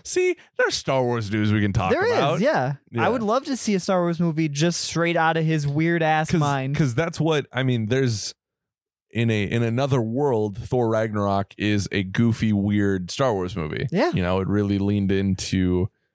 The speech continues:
Speaker 1: he created a sense of place so well from that. James Gunn
Speaker 2: Yeah.
Speaker 1: would also do a wonderful,
Speaker 2: Yeah, probably.
Speaker 1: wonderful take on a, on a Star Wars movie if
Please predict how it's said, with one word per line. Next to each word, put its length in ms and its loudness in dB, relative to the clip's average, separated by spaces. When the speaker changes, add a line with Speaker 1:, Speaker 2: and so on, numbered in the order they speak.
Speaker 1:
he 220 -4
created 480 0
a 220 0
sense 320 0
of 120 -6
place 300 0
so 220 0
well 200 0
from 200 -8
that. 120 -6
James 280 -6
Gunn 340 -2
Speaker 2:
Yeah. 140 0
Speaker 1:
would 80 0
also 200 -2
do 200 0
a 80 2
wonderful, 580 0
Speaker 2:
Yeah, 180 0
probably. 380 0
Speaker 1:
wonderful 280 0
take 280 -2
on 160 0
a, 160 0
on 160 -2
a 60 0
Star 200 -2
Wars 220 -2
movie 320 -2
if 240 -4